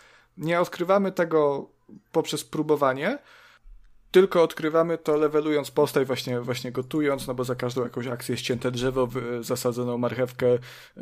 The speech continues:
wydojoną krowę, zdobywamy też te same punkty. Mm, i potem jak sobie co-, coś ugotujemy i to zjemy przy stoliku, no to nam rośnie, dostajemy doświadczenie i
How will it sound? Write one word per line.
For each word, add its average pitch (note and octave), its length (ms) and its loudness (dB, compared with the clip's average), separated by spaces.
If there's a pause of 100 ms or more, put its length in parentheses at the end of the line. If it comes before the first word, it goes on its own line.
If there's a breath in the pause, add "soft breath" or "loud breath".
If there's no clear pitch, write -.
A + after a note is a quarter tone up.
(240)
wydojoną B2 640 -2
krowę, B2+ 360 0
zdobywamy A#2+ 580 -4 (220)
też B2 220 0
te C3 120 -6
same B2 280 -4
punkty. E3 440 0 (540 loud breath)
Mm, C#3+ 440 -10 (340)
i D3+ 220 -4
potem C#3+ 340 -2
jak C3 140 -4
sobie C3 120 -2
co-, C3 360 -4
coś C3+ 200 -2
ugotujemy F#3+ 480 -2
i F#3+ 80 -8
to D#3 140 4
zjemy E3 320 2
przy D3+ 140 -8
stoliku, C#3 460 -2
no B2+ 100 -4
to A#2+ 280 -2 (340)
nam B2+ 220 -6
rośnie, B2 440 -2 (380)
dostajemy B2+ 380 -2
doświadczenie C#3 600 -4 (840 loud breath)
i B2+ 340 -4